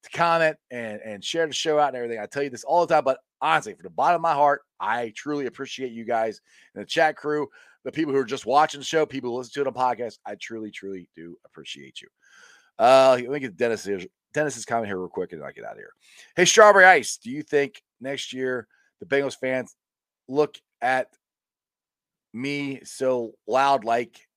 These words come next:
a playoff run? What do you think? Do I think we're having our playoff run is what you're asking? I think that's what you meant. Yes, we're having our playoff run. Now,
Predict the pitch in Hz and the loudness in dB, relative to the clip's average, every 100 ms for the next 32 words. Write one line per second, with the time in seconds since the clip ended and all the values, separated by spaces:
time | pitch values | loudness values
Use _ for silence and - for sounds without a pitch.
0 | _ _ 107 107 - 139 135 107 90 90 | _ _ -12 -12 -4 0 0 -2 -6 -10
1 | 80 76 _ _ _ 92 98 87 90 78 | -12 -16 _ _ _ -12 -12 -10 -14 -14
2 | - _ _ _ _ _ _ _ 135 156 | -20 _ _ _ _ _ _ _ 6 6
3 | 175 170 160 160 151 - 143 175 180 196 | 6 2 6 6 4 0 2 4 6 4
4 | 202 175 185 185 190 185 185 160 _ _ | 4 0 -4 0 0 -2 -14 -16 _ _
5 | _ _ _ _ _ _ _ _ _ _ | _ _ _ _ _ _ _ _ _ _
6 | _ 98 98 - - - _ 185 185 - | _ -12 -12 -12 -20 -20 _ 0 0 -2
7 | 123 120 107 - 85 67 - - _ _ | -4 -4 -6 -10 -14 -18 -20 -20 _ _
8 | _ - _ _ _ _ _ _ 185 247 | _ -20 _ _ _ _ _ _ 8 8